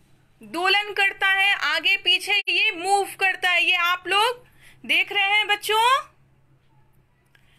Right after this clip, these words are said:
तो ये एक बार खींचा जाएगा और ये उतनी ही दूरी उधर भी जाएगा, जितना दूर हम इधर इसको खींचते हैं। तो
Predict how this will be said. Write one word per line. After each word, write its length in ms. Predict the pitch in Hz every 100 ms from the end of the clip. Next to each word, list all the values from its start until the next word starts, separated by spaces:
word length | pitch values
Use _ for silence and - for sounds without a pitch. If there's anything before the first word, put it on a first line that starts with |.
| _ -
तो 80 | 381
ये 320 | 254 277 381
एक 520 | - 359 392 453 480
बार 260 | 440 427 440
खींचा 500 | 440 381 403 440 453
जाएगा 540 | 427 403 381 403 466
और 300 | 466 330 359
ये 200 | 285 381
उतनी 580 | 440 370 - 415 480 480
ही 60 | 480
दूरी 400 | 381 370 392 427
उधर 440 | 339 349 370 392
भी 300 | 320 392 453 554 - - 226
जाएगा, 540 | 285 294 330 349 403
जितना 480 | 262 269 339 370 427
दूर 300 | 339 403 415
हम 180 | 370 370
इधर 360 | 311 330 359 427
इसको 320 | 427 - 403
खींचते 420 | - 359 - -
हैं। 500 | 320 330 370 508 - _ _ _ _ _ _ _ - - - - _ _ _ _ - - - - _ _ _ _ - - - - _ _ - _ -
तो 300 | 415 480 554